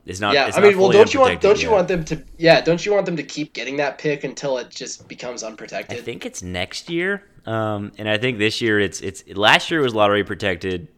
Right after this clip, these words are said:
Speaker 1: Uh, this year I think it's protected through eight, or maybe last year's protected through eight. Either way, um, one more year and it becomes really good. But one more year and I'm not sure how bad these guys are gonna be because, um, you're high
Speaker 2: See, I
Speaker 1: on
Speaker 2: feel
Speaker 1: John,
Speaker 2: like
Speaker 1: I am as well. So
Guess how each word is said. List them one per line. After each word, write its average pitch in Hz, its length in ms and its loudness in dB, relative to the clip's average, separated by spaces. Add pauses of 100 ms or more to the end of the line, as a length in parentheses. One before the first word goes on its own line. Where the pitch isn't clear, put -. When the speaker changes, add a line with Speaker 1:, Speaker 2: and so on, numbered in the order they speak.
(880)
Speaker 1:
Uh, 87 580 0
this 117 240 -2
year 139 140 4
I 107 80 4
think 101 220 -2
it's 92 120 -12
protected 90 560 -6
through 87 340 -8
eight, 87 340 -8 (340)
or 104 60 -6
maybe 123 260 2
last 95 280 2
year's 104 140 -4
protected 101 240 -2
through 107 100 -2
eight. 107 240 4
Either 123 180 4
way, 98 180 6 (300)
um, 95 400 -2 (160)
one 127 220 4
more 127 180 4
year 107 200 4
and 101 80 2
it 87 60 -6
becomes 92 340 -6
really 90 240 -2
good. 82 160 -6
But - 140 -8
one 143 160 -2
more 185 120 0
year 160 180 4
and 131 80 2
I'm 104 80 0
not 104 180 2
sure 110 220 -2
how 104 240 0
bad 85 280 -2
these 92 120 -8
guys 90 200 -4
are 90 40 -8
gonna 85 160 -6
be 90 200 -6
because, 80 400 -12 (420)
um, 80 460 -6 (460)
you're 107 420 2
high 113 180 8
Speaker 2:
See, 120 60 8
I 113 40 8
Speaker 1:
on 104 60 6
Speaker 2:
feel 92 160 0
Speaker 1:
John, 101 120 4
Speaker 2:
like 95 80 -2
Speaker 1:
I 92 120 0
am 95 120 -2
as 85 120 -8
well. 170 380 -8
So - 320 -14